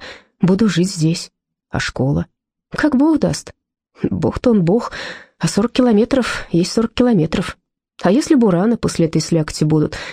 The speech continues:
На своих двоих не больно-то походишь. Вот что, Алёша, если чего, сразу за мной, чтобы я Анну Григорьевну отпел. И вообще, можешь жить у меня.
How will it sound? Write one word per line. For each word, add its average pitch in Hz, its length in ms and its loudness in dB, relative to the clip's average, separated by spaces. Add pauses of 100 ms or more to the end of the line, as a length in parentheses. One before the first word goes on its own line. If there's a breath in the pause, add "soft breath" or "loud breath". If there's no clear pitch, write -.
(260 loud breath)
На 233 80 2
своих 320 300 2
двоих 294 360 4
не 311 100 4
больно-то 240 360 2
походишь. 226 600 0 (560)
Вот 262 220 2
что, - 200 0
Алёша, 170 360 0 (500 loud breath)
если 269 260 2
чего, 311 320 2
сразу 254 520 0
за 226 220 0
мной, 196 220 2
чтобы 165 260 0
я 240 180 2 (340 loud breath)
Анну 220 280 4
Григорьевну 160 520 2
отпел. - 340 -2 (420)
И 247 180 4
вообще, 233 440 0 (380 loud breath)
можешь 254 340 2
жить 294 200 2
у 269 60 4
меня. 196 320 2